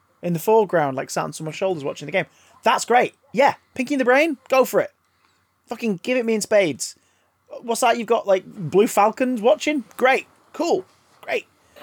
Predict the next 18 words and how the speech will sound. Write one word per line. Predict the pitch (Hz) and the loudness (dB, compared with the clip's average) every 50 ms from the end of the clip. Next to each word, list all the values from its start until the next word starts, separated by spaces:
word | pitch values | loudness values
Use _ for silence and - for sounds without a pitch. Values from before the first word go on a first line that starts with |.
| - - - _ _ _ _ _ - | -20 -20 -20 _ _ _ _ _ -8
But, | 233 240 233 | -8 -6 -4
like, | 220 240 247 247 240 - _ _ _ _ _ _ _ _ _ _ _ _ _ _ _ _ _ _ _ _ _ _ _ _ _ _ | -2 0 0 0 -2 -4 _ _ _ _ _ _ _ _ _ _ _ _ _ _ _ _ _ _ _ _ _ _ _ _ _ _
Danny | - 226 247 311 339 | -12 -8 -6 -6 -6
DeVito's | 285 285 220 247 277 285 269 - 240 233 208 | -6 -6 -4 -2 0 0 2 2 2 2 0
penguin | - - - 247 247 254 262 233 226 190 | -4 -6 -4 -4 -4 -2 -2 0 0 0
in | 175 165 | 0 0
his | 165 160 151 | -4 -6 -8
creepy | - - 202 196 175 - 196 180 | -6 -6 -6 -6 -6 -6 -6 -6
stained | - - - 190 185 180 175 160 147 | -4 0 0 0 0 0 -2 -4 -2
onesie | 151 165 170 180 185 180 160 160 151 143 131 131 - - _ _ _ _ - | -2 -2 -2 -2 -4 -6 -4 -4 -4 -4 -4 -8 -12 -16 _ _ _ _ -6
is | 160 170 160 151 | -4 -4 -4 -4
watching | 147 175 185 - - - - 180 170 165 151 | -2 -2 -2 -2 -2 -8 -8 -6 -6 -6 -8
the | 151 | -4
game | - 170 160 156 156 147 143 131 131 123 - _ _ - - | -2 0 0 2 0 0 -2 -6 -8 -12 -16 _ _ -16 -8
near | 147 165 165 | -4 -4 -4
Burgess | 135 - 170 180 185 185 185 190 165 - | -4 -2 0 2 2 2 0 -4 -8 -6
Meredith's | 151 160 170 190 208 214 190 185 - - - | -4 -2 0 0 0 0 -2 -4 -8 -8 -16
penguin. | - - 165 139 139 139 123 127 120 117 110 104 | -8 -6 -6 -6 -6 -6 -8 -8 -8 -8 -8 -12